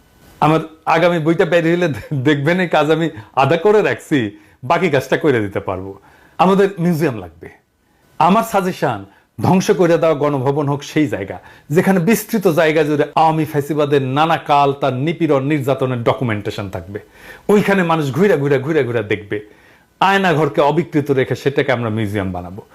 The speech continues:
কমিক্স বানাইতে হবে, অ্যানিমেটেড সিরিজ বানাইতে হবে অসংখ্য। একটা ওয়েবসাইট বানাইতে হবে, সেখানে আওয়ামী আমলের নিহত, নির্যাতিত, গুমের শিকার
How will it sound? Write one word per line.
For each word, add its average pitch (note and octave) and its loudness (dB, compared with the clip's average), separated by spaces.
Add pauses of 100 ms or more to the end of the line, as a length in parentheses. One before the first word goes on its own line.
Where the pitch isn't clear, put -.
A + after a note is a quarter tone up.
(500)
কমিক্স F#3 2
বানাইতে C#3 -2
হবে, G2 -6
অ্যানিমেটেড F3+ 2
সিরিজ F#3+ 2
বানাইতে B2+ -2
হবে G2 -6
অসংখ্য। B2 -4 (580)
একটা - 2
ওয়েবসাইট E3 2
বানাইতে B2+ -4
হবে, G#2 -6
সেখানে C#3+ -2 (240)
আওয়ামী F3 2
আমলের D#3+ 0
নিহত, D3 -2
নির্যাতিত, D3 -2
গুমের C#3+ 2
শিকার C#3+ -2